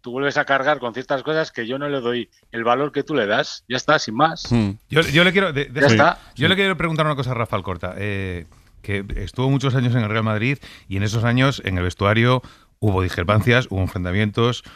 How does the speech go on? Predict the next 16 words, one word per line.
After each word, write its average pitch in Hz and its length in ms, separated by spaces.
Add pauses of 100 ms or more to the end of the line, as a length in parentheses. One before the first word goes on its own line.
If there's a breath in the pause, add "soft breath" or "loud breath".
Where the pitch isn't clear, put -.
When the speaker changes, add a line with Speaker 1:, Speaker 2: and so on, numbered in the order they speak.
(140 loud breath)
Speaker 3:
hubo 101 220
polémicas 113 640
Speaker 1:
Claro. - 80
Speaker 3:
y 123 100
hubo 127 140
de 117 80
todo. 87 300 (220 loud breath)
Mi 127 100
pregunta 143 500
es, 85 240 (480 soft breath)
cuando 135 560
en, 131 360
en, 127 360
en 127 140
aquel 175 260
tiempo 151 420